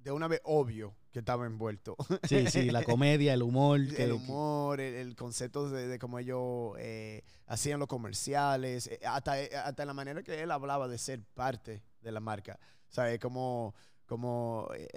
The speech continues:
Speaker 1: hacía como una parodia de, de, de, en, de que de, o ser un celebridad con, con una ginebra. Um, ahora mismo leyendo de que, que hizo, él mismo escribió una vez, hace el año pasado, de que un,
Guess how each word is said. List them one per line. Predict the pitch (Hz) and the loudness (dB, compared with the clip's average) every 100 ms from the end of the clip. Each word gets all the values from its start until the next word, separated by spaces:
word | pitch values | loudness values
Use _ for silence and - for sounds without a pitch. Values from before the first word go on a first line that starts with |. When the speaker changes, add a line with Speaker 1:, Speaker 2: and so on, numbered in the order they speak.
| 82 | -6
Speaker 1:
hacía | - 123 | -2 -4
como | 131 143 | -4 -4
una | 139 | -2
parodia | 123 123 131 117 110 | 0 2 2 0 -4
de, | 98 104 | -4 -6
de, | 120 113 110 | -4 -4 -4
de, | 107 113 101 95 110 117 113 | -4 -6 -8 -10 -10 -10 -8
en, | 127 | -8
de | 117 | -8
que | 117 | -6
de, | 113 113 113 | -6 -6 -6
o | 123 127 | -6 -6
ser | 117 123 123 | -4 -4 -4
un | 123 | -4
celebridad | 120 117 117 107 113 117 117 | -4 -4 -4 -6 -6 -6 -6
con, | 113 110 | -8 -10
con | 101 107 | -14 -20
una | 113 117 117 117 | -20 -20 -18 -10
ginebra. | 110 110 110 101 104 - - - - - | -8 -6 -8 -8 -10 -12 -16 -20 -14 -2
Um, | 113 107 104 104 104 | 2 2 2 -2 -6
ahora | - 113 127 123 | -6 0 0 0
mismo | 123 120 | -2 -6
leyendo | 117 117 117 | -6 -6 -6
de | 113 | -8
que, | 110 | -8
que | 117 | -8
hizo, | 113 110 117 113 110 | -4 -4 -4 -4 -4
él | 120 | -6
mismo | 120 120 117 | -6 -6 -6
escribió | 113 117 113 113 | -6 -6 -6 -6
una | 117 113 | -6 -6
vez, | 117 113 101 | -6 -6 -6
hace | 107 110 110 | -8 -6 -6
el | 113 | -6
año | 117 | -6
pasado, | 110 117 113 113 | -6 -4 -2 -2
de | 113 | -4
que | 107 107 | -6 -6
un, | 113 113 110 | -6 -8 -10